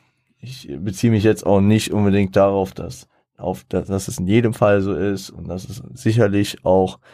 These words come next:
Fälle gibt, wo man, ähm, kriegerische, äh, Aktionen vollziehen muss, aber, äh, es war jetzt einfach nur mal so in den Raum gestellt, ne? Und er, und er, was, was er auch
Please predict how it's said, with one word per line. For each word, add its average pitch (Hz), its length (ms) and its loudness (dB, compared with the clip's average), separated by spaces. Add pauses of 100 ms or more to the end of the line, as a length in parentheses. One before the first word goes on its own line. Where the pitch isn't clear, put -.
(200)
Fälle 95 260 2
gibt, 92 280 -2
wo 113 160 4
man, 113 380 2
ähm, 95 680 -2 (680)
kriegerische, 95 1300 0
äh, - 140 -20 (840)
Aktionen 101 840 0
vollziehen 104 440 -2
muss, 98 240 -4
aber, 95 420 -4
äh, 78 640 -10
es 110 140 -4
war 123 140 4
jetzt 127 120 -2
einfach 123 180 2
nur 117 140 0
mal 110 160 0
so 98 100 -4
in 95 80 -4
den 90 60 -6
Raum 85 180 -8
gestellt, - 320 -16
ne? 139 200 -8 (2750)
Und 110 80 0
er, 104 300 2
und 110 100 -2
er, 104 240 0 (320)
was, 107 400 -6
was 101 240 -4
er 101 140 2
auch 127 360 -2